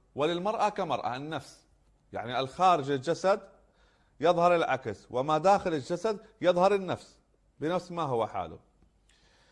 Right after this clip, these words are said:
أن يقوم بغسل رجل أمه ويغسل رجل المرأة الثانية الجميلة،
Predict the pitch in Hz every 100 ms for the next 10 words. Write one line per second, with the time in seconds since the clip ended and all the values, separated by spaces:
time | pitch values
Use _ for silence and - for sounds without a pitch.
0 | _ _ _ _ - 160 190 196 196 240
1 | 190 185 208 214 190 190 185 151 127 123
2 | 147 147 143 165 220 - 160 175 175 151
3 | 127 131 196 180 175 180 156 139 123 131
4 | 127 117 104 104